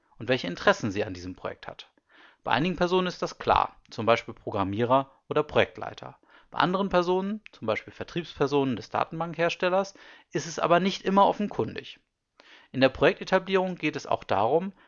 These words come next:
das Projektziel noch einmal detailliert zu formulieren und allen bekannt zu machen.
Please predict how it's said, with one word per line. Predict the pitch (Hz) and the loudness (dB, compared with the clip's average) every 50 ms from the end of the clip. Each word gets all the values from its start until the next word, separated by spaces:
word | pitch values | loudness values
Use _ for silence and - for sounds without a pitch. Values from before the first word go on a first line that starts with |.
| _ | _
das | - 185 180 | -6 -6 -6
Projektziel | - - - 151 147 143 - - - 131 110 | -4 2 4 4 4 4 0 -2 0 0 2
noch | 107 110 110 | 2 0 -2
einmal | - 107 107 117 117 110 101 | -2 -2 0 2 2 2 2
detailliert | 117 123 - 151 147 131 110 113 117 117 - - - | 0 -2 0 0 0 2 2 2 2 0 0 -10 -12
zu | - - | -12 -10
formulieren | - - 110 95 98 95 90 95 113 139 165 185 175 - - - - _ _ _ | -4 -4 -4 -2 -2 -4 -2 2 2 2 2 2 -4 -10 -16 -20 -20 _ _ _
und | - - - - | -10 -10 0 2
allen | 117 113 120 135 143 | 2 4 4 2 2
bekannt | 139 139 - - 107 101 - | 0 -2 0 -2 -2 -2 -2
zu | - - | -6 -10
machen. | 95 92 - - - - | -10 -10 -12 -14 -20 -20